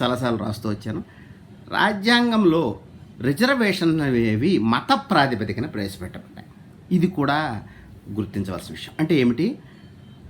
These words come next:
నువ్వు హిందువుగా ఉంటేనే ఎస్సీ రిజర్వేషన్ కానీ,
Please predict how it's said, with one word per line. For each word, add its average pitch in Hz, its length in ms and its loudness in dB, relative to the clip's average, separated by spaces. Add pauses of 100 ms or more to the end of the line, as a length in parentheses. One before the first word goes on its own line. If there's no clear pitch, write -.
(220)
నువ్వు 175 180 8
హిందువుగా 214 600 4
ఉంటేనే 123 680 2 (640)
ఎస్సీ 135 360 2
రిజర్వేషన్ 139 540 0
కానీ, 107 400 -2